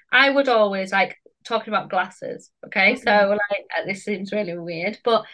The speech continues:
Speaker 1: I would always go for glasses that would never stand out. I would do my hair like I thought it needed to be. I wouldn't wear bright clothes. I wouldn't, I wouldn't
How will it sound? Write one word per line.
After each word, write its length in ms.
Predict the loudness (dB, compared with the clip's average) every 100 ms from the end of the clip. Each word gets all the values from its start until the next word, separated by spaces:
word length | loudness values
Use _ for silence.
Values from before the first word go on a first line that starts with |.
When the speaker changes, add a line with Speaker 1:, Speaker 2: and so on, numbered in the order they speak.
| -20 -4
Speaker 1:
I 120 | 2
would 140 | 2 4
always 320 | 4 4 2
go 220 | 0 0
for 80 | 0
glasses 440 | 0 0 -2 -8
that 140 | -8 -8
would 140 | -8
never 260 | -6 -6 -8
stand 360 | -6 -6 -2
out. 360 | 4 4 4 2
I 60 | -2
would 160 | -2
do 140 | -6 -6
my 100 | -6
hair 360 | -2 2 2
like 240 | 2 -2 -4
I 120 | -6 2
thought 340 | 2 2 0
it 140 | -6
needed 380 | -4 -4 -4 -6
to 80 | -6
be. 440 | 2 4 4 0 -8 -20 -20 _ _ _ -4
I 40 | 2
wouldn't 360 | 2 2 -2
wear 600 | 0 2 4 2 0 -2 0
bright 300 | 0 0 -4
clothes. 540 | -2 0 0 -2 -8 -8
I 80 |
wouldn't, 640 | -6 -6 -4 -6 -6 -10 -14 _ _ -6
I 100 | -2
wouldn't 600 | 2 2 2 0 -4